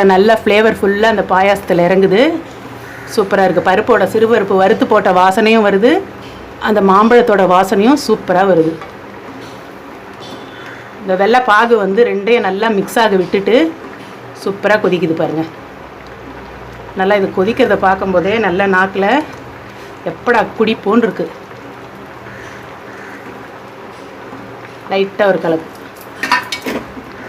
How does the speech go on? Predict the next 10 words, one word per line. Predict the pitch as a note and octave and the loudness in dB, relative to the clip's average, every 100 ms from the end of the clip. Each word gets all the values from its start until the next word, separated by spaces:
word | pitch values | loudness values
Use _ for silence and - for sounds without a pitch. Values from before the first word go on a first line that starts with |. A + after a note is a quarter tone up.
| - G3+ | -12 -4
நெய் | G#3 A3 G#3+ | 0 0 0
வந்து | G3 A#3+ F4+ G4+ - - - - - - - - - - - - - - - - - - - - - - - - - - - - - - - - - - - - - C4 - - C4+ - - - G#3+ | 0 2 0 -2 -6 -16 -14 -10 -10 -10 -14 -16 -16 -16 -18 -18 -18 -18 -20 -6 -6 -4 -6 -8 -14 -18 -18 -18 -18 -16 -18 -16 -8 -8 -10 -16 -16 -12 -8 -8 -8 -8 -8 -10 -12 -12 -14 -12 -10
முந்திரியை | G3+ A3 G3 F3+ | -8 -4 -4 -4
வந்து | A#3 A3 | -2 -2
நல்லா | F3 F#3 | -2 -2
இப்படி | E3+ D#3+ C4 D#4+ | -2 -2 -2 -2
ஃப்ரை | F#3+ E3 | -2 -2
பண்ணிக்கலாம். | E3+ C#3 D3 C#3+ - - - - - - - - - - C4 - - - - - - - - - - C3 - - - - - - - - - - - - - - - - - - - - - - - - | -2 -6 -8 -14 -16 -20 -20 -20 -18 -20 -20 -8 -4 -4 -6 -12 -14 -18 -18 -20 -20 -20 -20 -18 -12 -12 -12 -14 -14 -14 -14 -14 -16 -16 -16 -18 -18 -18 -18 -18 -18 -18 -18 -18 -18 -18 -18 -18 -16 -14
இதுக்கு | G3 G#3 G3 | -10 -2 0
நடுவுல | A3 G#3+ | 2 2